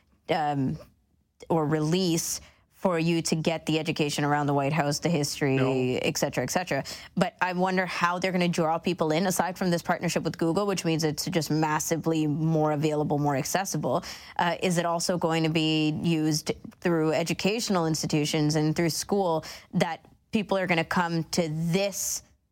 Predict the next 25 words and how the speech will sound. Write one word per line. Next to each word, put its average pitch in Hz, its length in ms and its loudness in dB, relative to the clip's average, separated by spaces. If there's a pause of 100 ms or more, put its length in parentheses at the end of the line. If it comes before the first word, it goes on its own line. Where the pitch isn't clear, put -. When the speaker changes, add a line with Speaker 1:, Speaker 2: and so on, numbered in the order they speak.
(400)
Speaker 1:
uh, 117 720 0
teachers 202 320 0
are 190 80 0
gonna 180 140 2
use 175 280 2
this 185 380 0
as 175 160 -2
a 165 60 -2
tool 180 580 -2 (720)
during, 180 560 2 (400)
I 175 40 2
don't 165 100 2
know, 139 80 0
history 160 280 0
class 147 280 -2
or 135 60 0
whatever, 135 340 -2
right? 117 300 -2
Even 151 300 -2 (460)
other 147 260 0
things. - 300 -4 (340)
But 190 240 0
Speaker 2:
Oh, 156 140 -4
I 175 180 -8 (720)
Speaker 1:
yeah. 185 220 0